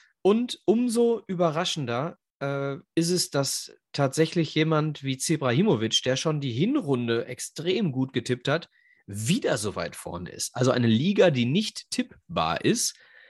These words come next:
gut zu tippen und zwar regelmäßig, äh, verdient schon Respekt. Ü-, Zebrahimovic, äh, wir haben's nicht vergessen übrigens, ne? Wir haben da ja noch was offen.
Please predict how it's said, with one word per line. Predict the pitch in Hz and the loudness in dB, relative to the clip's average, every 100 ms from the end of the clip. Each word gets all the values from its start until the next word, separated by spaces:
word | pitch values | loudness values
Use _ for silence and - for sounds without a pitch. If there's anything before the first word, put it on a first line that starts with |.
| _ - | _ 0
gut | 175 240 | 4 4
zu | - - 190 | 2 0 2
tippen | - 202 196 190 | 2 2 2 2
und | 151 151 | 2 2
zwar | - 135 131 135 - | 4 4 4 2 -2
regelmäßig, | 104 196 131 82 76 - 147 196 - - - _ _ | 0 2 2 -2 -4 -4 -4 -4 -8 -20 -20 _ _
äh, | - 131 | 0 0
verdient | 131 135 143 185 | 2 0 0 2
schon | 180 | 0
Respekt. | 151 143 151 139 - - | 2 0 0 -2 -6 -6
Ü-, | 147 | -6
Zebrahimovic, | - 185 175 156 208 220 - - - | 0 2 6 6 6 2 0 -8 -4
äh, | 180 165 | 0 0
wir | 147 | 2
haben's | 170 185 | 0 0
nicht | 202 | -4
vergessen | 147 151 175 143 | 0 -2 -2 -4
übrigens, | 110 104 98 | -2 -6 -2
ne? | 139 175 | -2 0
Wir | 127 | 0
haben | 190 | 0
da | |
ja | 160 | -2
noch | 147 | -2
was | 143 131 | -4 -4
offen. | 165 147 95 | -6 -8 -14